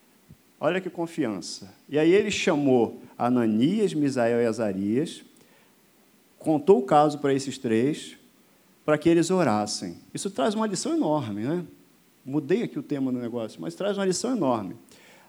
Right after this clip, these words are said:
A gente conversa com as pessoas que também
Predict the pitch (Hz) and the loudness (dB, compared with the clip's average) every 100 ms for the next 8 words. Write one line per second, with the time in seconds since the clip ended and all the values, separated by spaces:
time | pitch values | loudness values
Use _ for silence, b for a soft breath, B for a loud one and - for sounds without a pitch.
0 | - 147 220 - - 165 120 151 214 - | -6 -4 -4 -6 -2 0 4 2 2 -4
1 | 143 147 143 139 131 190 233 - 233 185 | -4 -6 -6 -8 -6 -6 -8 -8 -6 -4
2 | 196 269 170 | -2 -2 -4